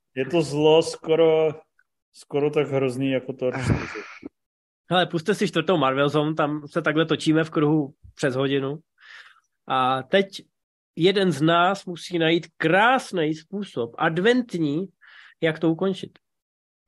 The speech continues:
Speaker 2: Civale, zapal svíčku.
Speaker 1: Ježíšek neexistuje. A kdo zapálí doma Františka, vole, tak jde do prdele.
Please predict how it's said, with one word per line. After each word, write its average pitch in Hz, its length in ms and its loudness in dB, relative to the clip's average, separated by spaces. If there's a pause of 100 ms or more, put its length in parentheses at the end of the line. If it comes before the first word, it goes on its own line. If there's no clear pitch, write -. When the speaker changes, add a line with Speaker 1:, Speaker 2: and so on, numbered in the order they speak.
(1000)
Speaker 2:
Civale, 196 300 2
zapal 175 280 2
svíčku. 170 420 -4 (1040)
Speaker 1:
Ježíšek 147 520 0
neexistuje. 139 920 2 (1900)
A 143 160 0 (720)
kdo 135 400 2
zapálí 135 680 0
doma 135 320 0
Františka, 127 720 -6
vole, 123 260 0
tak 123 180 -6
jde 131 200 0
do 127 80 -4
prdele. 156 580 -2